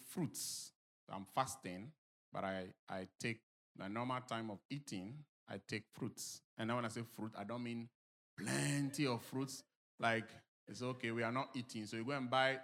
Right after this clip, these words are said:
five bundles of banana with two bottles of granuts. Then you put it <laughs> down for breakfast. <laughs> No, no, no, no, no, no. Take, like, three fingers of banana.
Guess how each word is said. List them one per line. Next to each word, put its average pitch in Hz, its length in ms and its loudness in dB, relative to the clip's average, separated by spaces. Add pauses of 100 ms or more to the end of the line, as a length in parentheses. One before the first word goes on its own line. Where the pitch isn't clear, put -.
(180)
five 127 360 8
bundles 127 420 8
of 110 100 6
banana 110 440 8 (680)
with 120 180 2
two 151 160 10
bottles 143 400 12
of 117 140 10
granuts. 135 680 12 (1120)
Then 135 260 8
you 127 160 6
put 156 220 6
it 139 180 12
<laughs> - 40 4
down 143 260 12 (300)
for 143 140 12
breakfast. 160 800 12
<laughs> - 720 0
No, 139 160 10
no, 139 120 12
no, 127 140 10
no, 123 120 10
no, 117 140 8
no. 104 140 2 (500)
Take, 160 180 8
like, 120 320 10
three 151 300 10
fingers 123 500 6
of 110 140 4
banana. 104 400 4